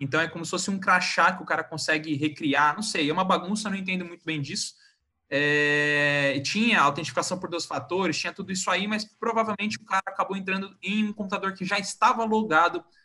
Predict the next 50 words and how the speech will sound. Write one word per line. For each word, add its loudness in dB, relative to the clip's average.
com -4
o -2
canal, 2
né? 0
Pode -6
ser -2
de -2
al-, -2
meu -2
ou 2
de -4
algum -4
editor, -4
ou -4
seja -6
lá 2
o -6
que -18
for. -2
E 0
o 0
cara 6
catou, 0
entrou, 4
meu, -2
assumiu 0
o -8
controle -6
do -12
canal, 0
ele -2
não -8
mexeu -4
no -6
canal 0
em -4
nada 0
por -4
meses, -6
até 0
que -4
ele -6
começou -4
a -2
jogar -2
um -4
monte -2
de -12
conteúdo -2
lá, 0